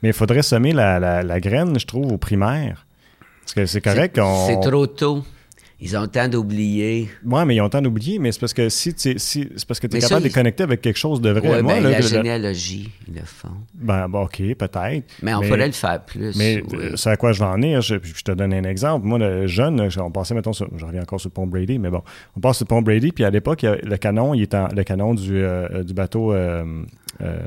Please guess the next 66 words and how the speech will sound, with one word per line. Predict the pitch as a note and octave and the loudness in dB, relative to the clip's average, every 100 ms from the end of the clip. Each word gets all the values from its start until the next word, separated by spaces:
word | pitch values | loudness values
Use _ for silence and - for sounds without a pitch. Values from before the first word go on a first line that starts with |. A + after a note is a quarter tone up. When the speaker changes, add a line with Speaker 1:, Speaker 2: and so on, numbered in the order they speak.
| E2 D#2+ - | -8 -10 -8
Speaker 1:
comment | F2+ | -10
est-ce | - | -8
qu'il | |
s'appelait | F2+ G2 | -8 -6
le | |
bateau ? | E2+ E2+ F#2 - _ _ _ | -6 -4 -6 -8 _ _ _
C'est-tu | - - | -10 -4
le | A2 | -2
Buckingham, | G2 - G#2 B2+ E3+ | -2 0 0 0 -2
justement, | - C#3+ E3+ | -2 -2 -2
qui | - | -2
s'appelait ? | D#3 - F#3 - - - - _ _ _ _ | -6 -6 -8 -8 -20 -20 -20 _ _ _ _
Je | - | -6
pense | D3 | -4
que | - | -2
c'était | F#2 | 0
ça. | G#2+ | 0
En | |
tout | - | 2
cas, | A2 | 2
il | |
y | G2+ | 2
a | |
un | |
navire | G2+ A#2+ | 2 2
de | A2 | 2
guerre, | G2 G#2+ B2 | 2 2 2
là, | A2 | 2
qui, | G2 F#2 | 2 0
qui | F2+ | -2
était | G2 | -2
connu, | G2 A2 | 0 0
qui | - | 0
s'est | G2 | -2
Speaker 2:
Ouais, | E2+ | 0
Speaker 1:
rendu | A2+ | 2
Speaker 2:
ouais, | G#2 | 0
Speaker 1:
ici, | G#2+ | 2
Speaker 2:
ouais. | A#2+ | 2
Speaker 1:
là, | G2+ F2+ F2 F#2+ G2 - | 2 0 -2 -4 -6 -6
pro-, | G2 G2 G2 | -6 -6 -8
pro-, | G2 F#2+ F#2+ | -4 -4 -4
proche | G2 F2 | -4 -2
de | |
Buckingham. | F#2 F#2 G#2+ C3 E3+ - - - | -4 -4 -2 -2 -4 -10 -20 -4
Puis | - | 0
on | G2+ | 4
a | G#2 | 4
le | |
canon, | F#2+ G2 F#2+ A2+ C#3+ | 2 0 0 0 0
là, | A2 | 0
qui | - | -2
est | F#2+ | -4
installé | F#2+ F#2+ G2 | -4 -2 -2
à | |
côté | G2 - | -4 -8
du | F2 - | -10 -6
pont. | G2+ C#3+ | -4 0
À | A2+ | 0
l'époque, | F#2 A2 - | 0 0 0
il | |
était | G2 G2+ | 0 0
en | F2+ | 0
bas | F2 F#2+ A#2 | -2 0 0
du | G#2+ | -2
pont | - F#2+ A#2 | -4 -2 -2